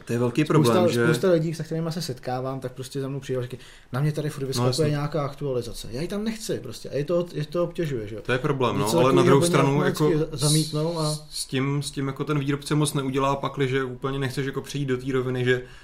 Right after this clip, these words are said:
Speaker 1: ty aktualizace budeš instalovat automaticky a prostě jednoho dne se ti restartuje telefon. Což vlastně dneska to tak řeší Windows na počítači.
Speaker 2: Teď jsem to chtěl říct, že jo, vy-, Microsoft tady na ten model jakoby přešel, ale i u telefonu, že jo, že ty malý peče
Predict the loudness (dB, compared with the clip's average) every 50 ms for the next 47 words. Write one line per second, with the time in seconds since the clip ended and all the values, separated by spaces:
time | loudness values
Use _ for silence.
0 | -20 -20 -20 -18 -10 -6 -6 -6 -6 -4 -2 -2 -2 -2 -2 -2 0 0 0 0
1 | 0 -2 -6 -4 -2 -2 -2 -2 -2 -4 -6 -6 -6 -6 -8 -8 -10 -12 -12 -8
2 | -6 -6 -4 -6 -6 -8 -8 -8 -4 -2 -2 0 2 0 0 0 0 -4 -6 -6
3 | -4 -2 -4 -4 -4 -6 -8 -6 -4 -6 -6 -4 -4 -6 -6 -6 -6 -8 -8 -10
4 | -14 -20 -20 -20 -20 -20 -20 -20 -14 -8 -6 -4 -2 -2 -2 0 0 2 2 2
5 | 2 0 -2 0 0 0 0 2 0 0 0 2 2 2 4 4 2 2 2 -2
6 | -6 -4 -6 -8 -8 -6 -6 -4 -4 -2 -4 -2 -2 -2 -2 -2 -4 -4 -4 -2
7 | -2 -2 -2 0 0 0 0 0 0 -2 -4 -4 -4 -6 -6 -4 -4 -6 -6 -6
8 | -6 -6 -6 -6 -6 -4 -4 -4 -4 -2 -2 -2 0 0 0 -2 -2 -2 -2 -4
9 | -4 -4 -4 -8 -8 -8 -8 -6 -4 -2 -2 -4 -2 -4 -4 -4 -4 -4 -6 -8
10 | -6 -6 -4 -4 -4 -4 -4 -4 -4 -2 -2 -4 -4 -4 -4 -6 -6 -6 -4 -4
11 | -4